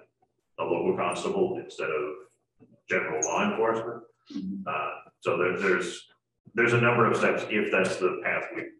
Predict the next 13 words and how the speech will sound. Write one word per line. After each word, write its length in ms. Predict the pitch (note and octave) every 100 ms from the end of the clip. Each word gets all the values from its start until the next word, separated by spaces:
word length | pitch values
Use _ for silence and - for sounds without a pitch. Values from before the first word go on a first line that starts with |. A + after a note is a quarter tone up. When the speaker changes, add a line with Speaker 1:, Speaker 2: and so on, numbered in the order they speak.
| _
Speaker 1:
choose 420 | - C#2+ - - -
for 460 | - D2 D2 - -
improved 340 | - - - - - _ -
enforcement. 460 | - - - - _ _ - _ _ _ _ - - _ _ _ _ _ _ _
But 220 | - - -
it 140 | F2
is 260 | F2 E2+ D#2+
a, 100 | D#2 D#2+ - F2
an 180 | E2+
option 380 | F2 E2+ - - -
for 100 | - -
us. 180 | - - _ _ _ _ _ - - _ _ _ _ _ _ _ _ _ _ _ _ _ _ _ _ _ - - _ _ -
Speaker 2:
Okay. 340 | - - -